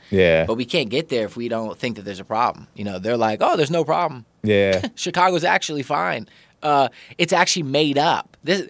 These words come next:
Speaker 2: it, that's what,
Speaker 1: <laughs>
Speaker 2: that's what they were saying, that
Speaker 1: It's the media portrayal <laughs>
Speaker 2: Yeah, yeah,
Speaker 1: is
Speaker 2: yeah.
Speaker 1: what they say.
Speaker 2: And then I love the thing you sent me because it said that Rahm Emanuel was caught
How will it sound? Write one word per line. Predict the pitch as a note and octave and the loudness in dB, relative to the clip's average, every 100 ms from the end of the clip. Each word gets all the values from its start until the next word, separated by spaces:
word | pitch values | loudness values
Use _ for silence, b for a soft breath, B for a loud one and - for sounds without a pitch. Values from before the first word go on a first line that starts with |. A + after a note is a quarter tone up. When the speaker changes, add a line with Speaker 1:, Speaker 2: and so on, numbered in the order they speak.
| B B | B B
Speaker 2:
it, | E3+ - D3+ | -4 -4 0
that's | D#3+ G3+ | 4 6
what, | F#3 D#3+ D3 | 6 6 2
Speaker 1:
<laughs> | - | 2
Speaker 2:
that's | G3 G#3 | 4 4
what | G3 | 2
they | F3+ | 0
were | D3+ | 2
saying, | F#3 F3 C#3 | 0 0 0
that | B2+ - - | -2 0 0
Speaker 1:
It's | - | 2
the | C3 | 2
media | D3 D3 D3 D3+ C3+ | 4 4 4 4 4
portrayal | D#3 C#3 - C#3 C#3 C3 | 4 4 6 6 8 6
<laughs> | G#2 D#3+ | 2 2
Speaker 2:
Yeah, | G3+ | 4
yeah, | |
Speaker 1:
is | A3+ A3+ | 6 4
Speaker 2:
yeah. | A3+ F3+ | 4 2
Speaker 1:
what | G#2+ | 2
they | A2 | 0
say. | - G#3 | 2 4
Speaker 2:
And | G#3 | 4
then | A#3 | 6
I | A3 G#3 | 8 8
love | G3 A#3+ | 6 4
the | G#3+ | 2
thing | G#3 F3+ | 0 0
you | D#3 F4 | 2 2
sent | - F3+ D3+ | 2 2 2
me | C#3+ C#3+ D3 - b b b b | 0 -4 -6 -10 b b b b
because | D3 E3 G3+ F3 D3 | -2 0 4 4 2
it | E3+ D#3 | -2 -2
said | - F3 E3 | 2 2 4
that | D#3 | 2
Rahm | C#3+ C#3 D3+ E3 | 4 4 4 4
Emanuel | D3+ C#3 D#3+ G3+ F3+ C#3+ C3 C3 C3+ _ _ _ _ _ _ _ _ - | 0 2 0 0 0 2 4 2 0 _ _ _ _ _ _ _ _ -8
was | C3+ D3 D3+ C#3+ C3+ C3 A#2+ - - - - | 4 6 8 6 4 2 0 -4 -6 -10 -10
caught | - E3 F3 E3 D3 C3 | -4 2 6 6 4 0